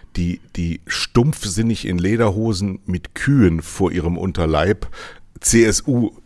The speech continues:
ankreuzen, nur damit immer alles so bleibt, wie es ist. Das ist alles, die, die, die leben in einer Welt, die es so gar nicht mehr gibt. Hast du,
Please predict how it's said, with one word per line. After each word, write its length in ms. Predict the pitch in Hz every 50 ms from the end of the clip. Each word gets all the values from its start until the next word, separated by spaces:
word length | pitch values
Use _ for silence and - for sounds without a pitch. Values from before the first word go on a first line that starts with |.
| - -
ankreuzen, 1300 | - - 87 90 92 80 82 - - - - - - - 90 82 85 82 - - - - 110 117 120 - - - - -
nur 160 | 98 104 110
damit 320 | 104 101 95 95 95 -
immer 300 | - 120 110 107 98 -
alles 240 | - 90 92 92 -
so 100 | - 85
bleibt, 380 | 71 76 76 76 78 - - -
wie 80 | 73
es 140 | 69 - -
ist. 320 | - 67 - - - - -
Das 140 | 92 -
ist 180 | 104 107 - - -
alles, 440 | - 120 123 131 139 131 - - - - - - - - -
die, 120 | 104 -
die, 200 | - - - 82
die 180 | 80 - 92 -
leben 400 | - 87 87 117 135 143 147 123
in 80 | 98
einer 320 | 80 67 95 95 87 73 -
Welt, 260 | 98 110 123 117 -
die 80 | 98
es 160 | 87 80 - -
so 320 | - 98 107 117 110 - -
gar 200 | - 85 82 92
nicht 240 | 104 101 90 - -
mehr 140 | 95 92 87
gibt. 380 | - 95 - - _ - - - - - - - -
Hast 200 | 95 - -
du, 60 | -